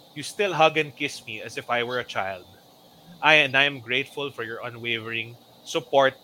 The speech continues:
and sage advice. I know that you and Mom are always there for us when we need your help. Your loyalty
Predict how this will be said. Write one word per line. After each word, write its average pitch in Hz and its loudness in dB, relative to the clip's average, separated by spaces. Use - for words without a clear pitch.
and 120 -10
sage 113 -6
advice. 98 -12
I 131 0
know 170 -2
that 147 -4
you 165 -2
and 160 -4
Mom 135 2
are 131 -4
always 123 -6
there 117 -2
for 131 -4
us 120 -8
when 110 -10
we 110 -10
need 110 -10
your 107 -6
help. 101 -4
Your 139 0
loyalty 151 0